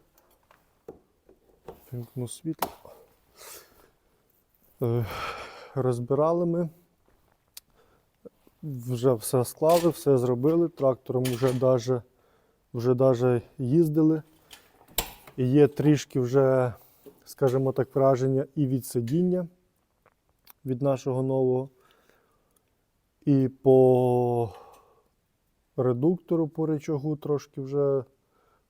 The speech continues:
приїхав, буквально небагато, але якісь то враження вже появилися. Тому трішки з вами хочу поділитися сьогодні. Але саме головне, е, це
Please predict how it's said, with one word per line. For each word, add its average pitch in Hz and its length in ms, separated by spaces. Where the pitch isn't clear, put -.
приїхав, 143 480
буквально 135 520
небагато, 131 840
але 127 280
якісь 135 360
то 131 120
враження 123 440
вже 120 140
появилися. 117 680
Тому 127 220
трішки 127 380
з 117 40
вами 127 300
хочу 120 320
поділитися 120 680
сьогодні. 113 480
Але 127 240
саме 170 340
головне, 147 680
е, 123 520
це 131 440